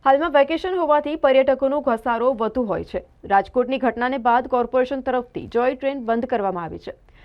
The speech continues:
રાજકોટમાં ગેમ ઝોન હતું અને કમાટીબાગમાં જોય ટ્રેન છે અને તે પણ બહાર ફરે છે. જોય ટ્રેન ખુલ્લામાં ચાલે છે, ત્યારે કંપની જે સંચાલકો છે, ત્યાંના, તેમના દ્વારા કહેવામાં આવ્યું છે કે અમારી કંપનીની જોય ટ્રેન સુરત અને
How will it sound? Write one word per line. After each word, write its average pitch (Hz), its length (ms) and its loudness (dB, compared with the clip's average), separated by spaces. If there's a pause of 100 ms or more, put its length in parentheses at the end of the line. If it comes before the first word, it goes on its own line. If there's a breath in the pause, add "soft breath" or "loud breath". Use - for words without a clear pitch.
(140 soft breath)
રાજકોટમાં 277 600 0
ગેમ 294 220 -2
ઝોન 302 200 -2
હતું 269 440 -2
અને 269 200 -2 (500)
કમાટીબાગમાં 262 920 0
જોય 254 320 0
ટ્રેન 208 260 -6
છે - 160 -10
અને 214 140 -6
તે 247 160 -4
પણ 262 240 -2
બહાર 220 420 2
ફરે 170 240 -8
છે. - 140 -8 (360 soft breath)
જોય 226 260 4
ટ્રેન 262 220 2
ખુલ્લામાં 240 500 2
ચાલે 254 280 2
છે, 254 120 -10 (440 soft breath)
ત્યારે 262 220 6
કંપની 262 460 -2
જે 277 140 -6
સંચાલકો 262 720 0
છે, 247 240 -2
ત્યાંના, 247 460 -4
તેમના 233 320 -4
દ્વારા 226 240 0
કહેવામાં 233 440 -4
આવ્યું 226 180 -6
છે 285 100 -10
કે 294 100 -8
અમારી 240 280 -2
કંપનીની 240 480 -6
જોય 220 260 -2
ટ્રેન 226 220 -6
સુરત 233 460 -4
અને 220 180 -6